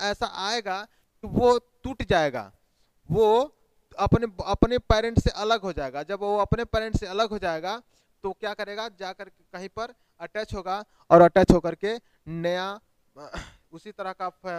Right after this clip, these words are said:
अ, plant बनाएगा जिस तरह के उसके parent से टूट के आया हुआ है, ठीक है।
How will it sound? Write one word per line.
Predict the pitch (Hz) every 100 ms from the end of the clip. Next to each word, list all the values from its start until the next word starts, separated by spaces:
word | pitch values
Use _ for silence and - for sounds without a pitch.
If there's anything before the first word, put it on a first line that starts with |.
| 160 139 _ 147 156 147 139 _ _ -
अ, | 170 165 160 _ _ _ _ -
plant | 180 185 190 185 165 _ _ _ 139
बनाएगा | 165 175 196 214 220
जिस | 180 170
तरह | - 160
के | -
उसके | 151 - 240 294 _ _ _
parent | 175 170 170
से | 233 247 - -
टूट | 165
के | - 277 320 -
आया | 170 147
हुआ | 120 113
है, | 107 _
ठीक | -
है। | 254 165